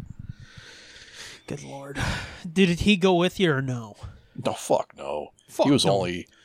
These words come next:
Speaker 1: This was
Speaker 2: he,
Speaker 1: my
Speaker 2: he would've
Speaker 1: time.
Speaker 2: been, he would've just turned four.
Speaker 1: Wow.
Speaker 2: When this movie, when Avengers came out. So, yeah, he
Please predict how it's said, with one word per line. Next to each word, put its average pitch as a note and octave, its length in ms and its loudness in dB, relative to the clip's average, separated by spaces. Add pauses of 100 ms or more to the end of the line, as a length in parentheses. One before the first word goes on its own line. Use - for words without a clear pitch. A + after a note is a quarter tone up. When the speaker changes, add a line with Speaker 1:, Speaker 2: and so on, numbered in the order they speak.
(160)
Speaker 1:
This B3+ 180 2
was F#3+ 120 0
Speaker 2:
he, - 60 -4
Speaker 1:
my F3 140 6
Speaker 2:
he D#3 60 8
would've A#2 180 8
Speaker 1:
time. F#2+ 100 4
Speaker 2:
been, E2+ 140 -6 (1040)
he C3 80 -2
would've G2 240 0
just G2+ 300 2
turned F#2 260 0
four. F#2 480 -2 (1400)
Speaker 1:
Wow. C3 400 0 (1300)
Speaker 2:
When G#2 160 -2
this - 140 -4
movie, G2+ 340 -2
when F#2 360 -2
Avengers G2+ 420 -2
came G#2+ 180 -4
out. G#2+ 280 -4
So, - 160 -6
yeah, - 260 -2 (340)
he G#2+ 140 -6